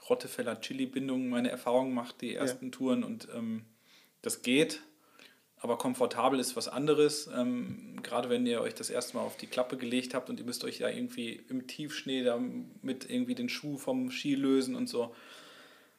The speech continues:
Speaker 1: Oh, Katastrophe. Also wenn ihr nicht vom Pulker ziehen, äh, einen, äh, einen Bandscheibenvorfall bekommt, dann weil ihr euch da so verdreht habt, um diese, um diese Ski von dem Schuh zu trennen mit der Bindung, das geht, aber wie du schon sagst, also ich glaube, das, ähm, ist nicht mehr so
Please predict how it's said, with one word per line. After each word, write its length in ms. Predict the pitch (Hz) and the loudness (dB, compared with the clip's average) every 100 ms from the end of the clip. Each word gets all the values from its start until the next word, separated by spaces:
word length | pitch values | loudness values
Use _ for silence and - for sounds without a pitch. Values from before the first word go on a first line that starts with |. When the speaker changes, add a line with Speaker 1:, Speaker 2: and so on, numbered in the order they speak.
| _ | _
Speaker 1:
Oh, 200 | - 123 - - | 4 4 4 -2
Katastrophe. 580 | 131 123 - 131 127 110 | 4 4 6 4 4 2
Also 140 | 113 | 4
wenn 80 | 120 | 4
ihr 60 | 123 | 4
nicht 140 | 120 | 4
vom 120 | 123 | -2
Pulker 320 | - 139 139 | -2 2 2
ziehen, 240 | 131 135 131 | 0 0 2
äh, 760 | 127 123 - 127 120 117 - | 2 2 0 -2 -2 -4 -6
einen, 720 | 120 117 113 117 117 113 117 113 | -4 -2 -2 -2 -2 -2 -4 -4
äh, 20 | |
einen 600 | 113 113 110 - 117 123 | -4 -4 -4 -6 -6 0
Bandscheibenvorfall 760 | 123 123 135 123 127 131 127 127 | 2 4 4 2 4 4 6 4
bekommt, 380 | 120 - 123 123 | 2 0 0 2
dann 140 | 123 | 4
weil 140 | 120 | 4
ihr 80 | 120 | 4
euch 120 | 120 | 2
da 100 | - | 2
so 80 | 120 | -2
verdreht 520 | 120 127 120 127 131 | 0 0 2 4 4
habt, 160 | 135 - | 2 0
um 80 | 131 | -2
diese, 240 | 123 123 123 - | -2 0 -2 -4
um 120 | 151 127 | -4 -2
diese 240 | 120 123 127 - - - - | 2 2 0 -10 -14 -14 -6
Ski 240 | - 160 | -2 0
von 180 | 147 131 | 2 6
dem 180 | 123 123 | 6 4
Schuh 220 | - 170 | -2 -2
zu 180 | - 135 | -2 -4
trennen 300 | - 127 127 | 4 4 4
mit 100 | 120 | 2
der 80 | |
Bindung, 420 | 120 131 151 151 151 - - - - - | 4 4 2 0 -2 -12 -20 -20 -20 -8
das 240 | - 117 - | -2 0 0
geht, 240 | 127 139 | 4 4
aber 200 | 143 120 117 | 6 4 2
wie 20 | |
du 80 | 123 | -2
schon 200 | - 120 | -2 2
sagst, 320 | 113 123 - | 4 4 2
also 140 | 117 117 | -2 -2
ich 100 | - | -2
glaube, 220 | 117 120 | 0 2
das, 240 | 113 - | 0 0
ähm, 420 | 123 117 113 113 110 | -4 -4 -6 -6 -8
ist 140 | - | -8
nicht 140 | 131 127 | -6 -4
mehr 80 | |
so 280 | 113 120 120 | -2 -2 -4